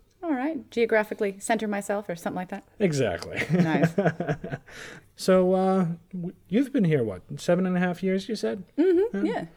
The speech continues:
Speaker 2: Do you, do you feel that maybe you've been Germanized at all?
Speaker 1: Oh, sure. I feel like, uh, my standards for bread have gotten a lot higher.
Speaker 2: Mm-hmm.
Speaker 1: And I've also found that I tend to be a bit more direct than I used to be.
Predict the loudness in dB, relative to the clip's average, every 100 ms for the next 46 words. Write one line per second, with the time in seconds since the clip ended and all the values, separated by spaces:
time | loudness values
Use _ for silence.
0 | _ -4 0 0 -2 -2 -2 0 2 2
1 | 4 2 0 -2 0 -2 -2 -4 -4 -4
2 | -4 -4 -2 -2 -2 -2 -2 -2 -2 -6
3 | _ _ _ -20 -20 -20 _ -2 -2 0
4 | 2 2 0 0 0 2 2 2 4 2
5 | 4 2 0 0 2 2 0 0 2 2
6 | 0 -2 -2 -2 0 -2 -4 -4 -4 -6
7 | _ -4 -2 -2 -2 -4 -8 _ _ -6
8 | -4 -2 -2 0 0 2 2 2 2 4
9 | 2 0 -2 2 4 8 6 6 2 2
10 | 4 4 2 0 -2 0 -2 -4 -6 -6
11 | -6 -8